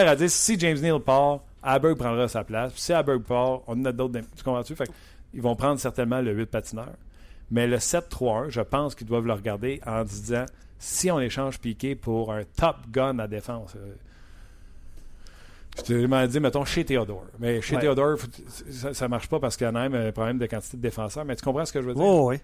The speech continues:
Speaker 1: Ce n'est pas farfelu.
Speaker 2: Faut, faut trouver ce, ce
Speaker 1: Ouais.
Speaker 2: joueur-là, évidemment, en
Speaker 1: Vas-y, je,
Speaker 2: défensive,
Speaker 1: je t'ai
Speaker 2: là.
Speaker 1: interrompu, vas-y.
Speaker 2: Non, non, mais c'est correct. Euh, en fond, c'est la discussion... Euh... Qui, euh, qui devait avoir lieu parce que Anaheim, tu viens de le dire aussi, Anaheim va devoir faire le choix. Puis, selon notre collègue Pierre Lebrun, puis on va y parler un petit peu plus tard,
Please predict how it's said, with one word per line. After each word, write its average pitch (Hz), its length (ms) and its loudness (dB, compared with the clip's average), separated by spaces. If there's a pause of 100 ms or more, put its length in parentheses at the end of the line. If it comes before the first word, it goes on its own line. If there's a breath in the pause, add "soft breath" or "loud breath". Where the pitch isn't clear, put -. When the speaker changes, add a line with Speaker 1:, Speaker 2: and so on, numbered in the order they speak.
Speaker 1:
Ce - 140 0
n'est 135 160 4
pas 160 160 2
farfelu. - 640 2
Speaker 2:
Faut, - 60 -6
faut 160 180 6
trouver 147 500 6
ce, 131 440 4
ce - 180 -2
Speaker 1:
Ouais. 123 60 4
Speaker 2:
joueur-là, 127 480 4
évidemment, 123 340 0
en 139 40 4
Speaker 1:
Vas-y, 127 100 4
je, 143 60 2
Speaker 2:
défensive, 131 360 4
Speaker 1:
je 208 60 -2
t'ai 135 80 2
Speaker 2:
là. 120 60 4
Speaker 1:
interrompu, 110 360 0
vas-y. - 340 -2
Speaker 2:
Non, 208 80 8
non, 233 80 8
mais 175 80 8
c'est - 100 2
correct. 165 320 6
Euh, 127 760 4
en 127 140 0
fond, 170 160 -2
c'est 143 140 2
la 127 120 2
discussion... 156 640 4
Euh... 113 400 0 (540 loud breath)
Qui, 127 360 2
euh, 120 380 2
qui - 180 -12
devait 139 220 8
avoir 143 400 10
lieu 135 200 8
parce 165 160 2
que - 80 4
Anaheim, 143 440 4
tu 151 160 0
viens 143 80 4
de 143 80 4
le 135 80 4
dire 147 240 4
aussi, 139 200 2
Anaheim 143 300 0
va 135 100 0
devoir 123 320 2
faire 131 300 0
le 123 100 0
choix. 175 240 0
Puis, 131 240 -2 (300 loud breath)
selon 131 240 -2
notre 135 180 0
collègue 139 220 2
Pierre 131 220 0
Lebrun, 131 260 2
puis 151 80 -2
on 127 60 2
va 123 120 0
y 123 40 0
parler 123 240 4
un 131 40 0
petit 127 140 -6
peu 120 60 -8
plus 113 100 -10
tard, 139 320 4